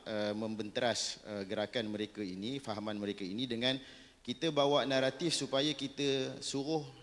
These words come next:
eh, mereka supaya bersederhana? Sebab kita kenal dia orang ni agak syadid,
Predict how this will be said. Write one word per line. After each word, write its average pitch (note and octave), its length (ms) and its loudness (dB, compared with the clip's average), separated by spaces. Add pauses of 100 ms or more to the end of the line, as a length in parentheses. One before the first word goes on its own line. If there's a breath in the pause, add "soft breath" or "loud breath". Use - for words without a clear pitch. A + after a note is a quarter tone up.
(140)
eh, A#2 160 -2
mereka B2+ 560 0
supaya C3+ 400 0
bersederhana? B2 840 2 (580)
Sebab A#2+ 240 2
kita A#2 240 -6
kenal A#2+ 240 2
dia A2 80 0
orang A2+ 240 0
ni G#2 80 -2
agak G#2 240 -2
syadid, G#2 320 -2